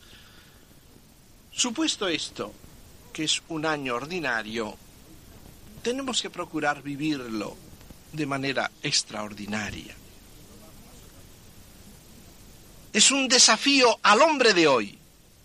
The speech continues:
A veces nosotros decimos, "Al hombre de hoy no se le puede hablar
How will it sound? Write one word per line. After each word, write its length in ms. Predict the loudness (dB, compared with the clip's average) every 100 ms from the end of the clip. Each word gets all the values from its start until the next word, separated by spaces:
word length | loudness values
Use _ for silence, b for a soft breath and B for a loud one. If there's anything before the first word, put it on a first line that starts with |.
| _ _ -20 -20 -14
A 100 | -6
veces 380 | -4 -4 -6 -8
nosotros 460 | -4 -2 -4 -6 -10
decimos, 440 | -8 -6 -4 -2
"Al 100 | 0
hombre 300 | -2 -2 -2
de 80 | -2
hoy 120 | -2
no 120 | -2
se 160 | -2 0
le 140 | -2
puede 340 | -4 -4 -2 -2
hablar 440 | -2 -2 -4 -6